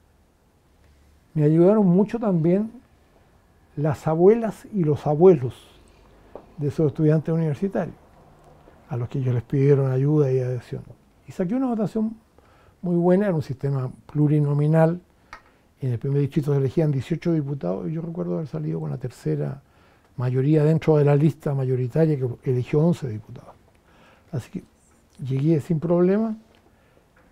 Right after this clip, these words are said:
no era parte de mi proyecto. Le repito que yo siempre sentí que era más importante ser presidente de la fech, cosa que tampoco podía ser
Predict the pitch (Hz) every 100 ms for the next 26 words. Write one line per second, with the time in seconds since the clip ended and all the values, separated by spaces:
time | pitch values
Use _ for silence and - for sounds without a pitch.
0 | - 143 185 175 185 - 175 165 175 190
1 | 202 - 254 - _ _ _ _ _ _
2 | 143 143 139 143 160 175 151 143 139 160
3 | 147 151 - 139 120 175 156 160 139 139
4 | 143 131 139 - 147 147 151 131 - _
5 | 135 - 135 143 147 135 131 - 165 -
6 | _ _ _ _ - 139 135 120 113 -
7 | 123 117 113 120 120 110 117 110